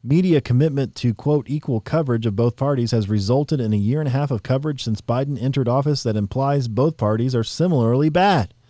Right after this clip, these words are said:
<laughs> As if the surge of inflation and some of Biden's policy mistakes rival a Republican Party that is actively undermining democracy in numerous ways.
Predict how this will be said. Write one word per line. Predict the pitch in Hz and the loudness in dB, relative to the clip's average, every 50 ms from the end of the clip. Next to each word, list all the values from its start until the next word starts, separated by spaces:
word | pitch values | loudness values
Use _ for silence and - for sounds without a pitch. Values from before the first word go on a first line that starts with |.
| _ _ _ _ _ - | _ _ _ _ _ -20
<laughs> | - - - - - - - - _ _ _ _ _ _ _ 131 | -20 -20 -20 -20 -20 -20 -20 -20 _ _ _ _ _ _ _ -6
As | 139 147 147 | -4 -2 -2
if | 160 151 139 | -2 -2 -2
the | 160 147 | -2 -2
surge | - - - 208 214 202 190 185 170 | 0 2 4 6 8 8 8 6 6
of | 175 175 | 6 4
inflation | 175 165 - - 180 196 214 214 196 - 175 170 170 | 4 2 2 2 4 6 6 6 4 2 0 0 2
and | 175 165 156 | 2 2 0
some | - 180 175 | 0 0 0
of | 170 165 135 | 2 2 2
Biden's | 151 147 147 147 143 127 | 4 4 4 2 2 0
policy | - - 127 123 127 131 - 127 123 | 0 2 2 2 2 2 0 0 0
mistakes | 120 123 - - 113 104 107 107 - - | 0 0 0 0 -2 -2 -2 -4 -6 -6
rival | 101 104 127 147 165 165 131 110 107 110 104 | -2 0 2 4 4 2 2 2 0 0 0
a | 110 | 0
Republican | 113 113 - - 156 165 170 - 127 113 | 0 0 0 0 0 0 0 0 0 0
Party | 104 107 98 101 107 117 | 0 0 0 0 0 0
that | 117 113 107 | 0 2 0
is | 107 95 - - | 0 -2 -4 -6
actively | 131 143 151 147 - 147 131 139 143 135 - | -2 -2 -2 0 -2 -2 0 0 0 0 0
undermining | 127 131 131 131 123 120 120 120 123 120 | 0 0 2 2 4 4 4 4 4 4
democracy | 120 113 117 120 123 - 123 113 - 120 | 4 4 4 2 2 0 -2 -2 0 0
in | 120 113 113 120 | 2 4 4 6
numerous | 139 139 139 135 131 123 - - | 6 6 6 4 4 2 0 -4
ways. | 110 98 123 127 117 98 82 76 - - - | -2 2 2 2 2 0 -4 -10 -12 -14 -14